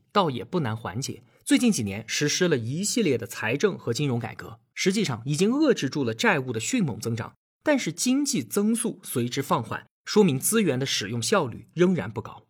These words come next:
就拿土地来说啊，虽然各地都有动力调整好他们自己手中的土地资源，平衡工业和商住用地的供给，但是在全国的范围内，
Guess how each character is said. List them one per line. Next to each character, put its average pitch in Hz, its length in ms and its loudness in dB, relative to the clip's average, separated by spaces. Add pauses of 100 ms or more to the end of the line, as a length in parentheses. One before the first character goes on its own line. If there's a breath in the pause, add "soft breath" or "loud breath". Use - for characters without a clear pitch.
(640)
就 330 140 2
拿 220 180 4
土 120 240 -6
地 185 140 0
来 87 140 0
说 - 160 -12
啊， - 140 -20 (120)
虽 330 220 2
然 160 160 0
各 240 260 4
地 - 260 -4
都 190 140 6
有 135 160 2
动 175 220 2
力 127 100 -4
调 139 300 -2
整 104 180 0
好 - 140 -6
他 - 120 -6
们 165 120 -2
自 254 240 0
己 139 120 -2
手 127 200 -2
中 135 160 -4
的 139 80 2
土 107 160 -8
地 117 120 -6
资 151 160 -2
源， 104 240 -4 (140)
平 175 240 -2
衡 135 160 -2
工 196 240 4
业 214 240 2
和 - 160 -4
商 151 240 0
住 160 140 -2
用 143 160 0
地 127 120 -6
的 107 80 -4
供 147 160 0
给， 170 200 -4 (260 loud breath)
但 285 160 4
是 - 80 -4
在 208 160 0
全 156 420 -2
国 131 200 -2
的 123 80 -4
范 127 200 -2
围 98 100 -6
内， 113 200 -6